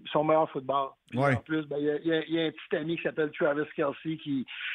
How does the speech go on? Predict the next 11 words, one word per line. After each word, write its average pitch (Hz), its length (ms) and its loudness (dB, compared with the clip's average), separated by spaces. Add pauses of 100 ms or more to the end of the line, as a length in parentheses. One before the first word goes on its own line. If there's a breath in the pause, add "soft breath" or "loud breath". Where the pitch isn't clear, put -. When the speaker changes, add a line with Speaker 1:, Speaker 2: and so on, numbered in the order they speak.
(140 loud breath)
Speaker 1:
lui 170 200 6
aussi, 180 320 2
connaît 165 260 4
des 165 120 0
éliminatoires 156 760 2
du 135 140 -16
tonnerre. 147 580 0
Fait 139 100 -6
que - 80 -10 (160)
ce 165 60 2
duo-là 175 840 2